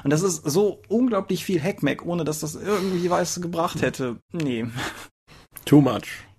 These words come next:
Speaker 1: Genau. Aber ich hab gleich noch einen besseren Film, aber erstmal bist du.
Speaker 2: Ah, ich hab The World's End geguckt. Das ist ja ein Film von Edgar Wright, also mit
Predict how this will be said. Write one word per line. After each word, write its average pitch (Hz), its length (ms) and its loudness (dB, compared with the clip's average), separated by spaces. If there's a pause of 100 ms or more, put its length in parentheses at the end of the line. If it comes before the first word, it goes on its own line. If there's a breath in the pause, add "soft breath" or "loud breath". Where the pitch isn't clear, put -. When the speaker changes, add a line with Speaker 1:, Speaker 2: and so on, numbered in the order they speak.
Speaker 1:
Genau. 123 480 -2 (160)
Aber 139 120 2
ich - 40 0
hab 165 80 0
gleich 147 140 0
noch 143 60 2
einen 117 80 4
besseren 107 240 -2
Film, 110 180 -4
aber 110 140 -2
erstmal 151 200 -4
bist - 160 -6
du. - 100 -10 (140)
Speaker 2:
Ah, - 200 2 (140)
ich - 120 2
hab 156 100 2
The 107 140 8
World's 147 300 12
End 139 240 0
geguckt. - 400 -2 (160)
Das - 260 0 (160)
ist 117 260 2
ja 101 260 8
ein 95 280 0
Film 175 260 6
von 107 460 0
Edgar 98 320 4
Wright, 110 440 4
also 90 220 -4
mit 82 320 -4